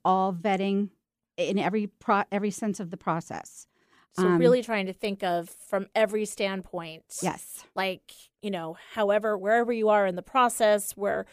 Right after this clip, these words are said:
Speaker 2: whichever modality you choose to use. Um,
Speaker 1: Whether you were a beginner, you were
Speaker 2: Yep.
Speaker 1: really advanced, it didn't matter.
Speaker 2: Okay.
Speaker 1: So we wanted that to be part of it. Um, it is a, a technologically advanced app.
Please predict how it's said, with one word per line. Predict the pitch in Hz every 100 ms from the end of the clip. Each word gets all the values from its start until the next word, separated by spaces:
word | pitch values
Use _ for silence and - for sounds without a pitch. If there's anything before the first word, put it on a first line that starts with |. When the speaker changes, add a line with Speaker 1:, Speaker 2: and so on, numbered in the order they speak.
| _ _
Speaker 2:
whichever | 208 240 220 214
modality | 202 196 214 208 202
you | 196 196
choose | - 208 190
to | - 185
use. | 185 285 285 269 247 233 220 - - - _ _
Um, | 202 202 190 180 170 -
Speaker 1:
Whether | 220 190
you | 202
were | 190
a | 175
beginner, | 147 170 - 262 254 240
you | 226 196 175
were |
Speaker 2:
Yep. | 170 196 -
Speaker 1:
really | 170 170
advanced, | 175 - 285 254 233 - -
it | 214
didn't | 220 190
matter. | 139 120 _ _ _ _ _ _ _
Speaker 2:
Okay. | 185 165 254 _
Speaker 1:
So | _ 208
we | 190 196
wanted | 196 190
that | 175 180
to | 180
be | 180
part | - 165 156
of | 131
it. | - _
Um, | 180 175 165 165 _ _ _ _
it | 214
is | 214
a, | 208 202 180 _
a | 180 175 165 - _ _ _ -
technologically | - 247 262 240 233 - 214
advanced | 180 196 202
app. | - 254 285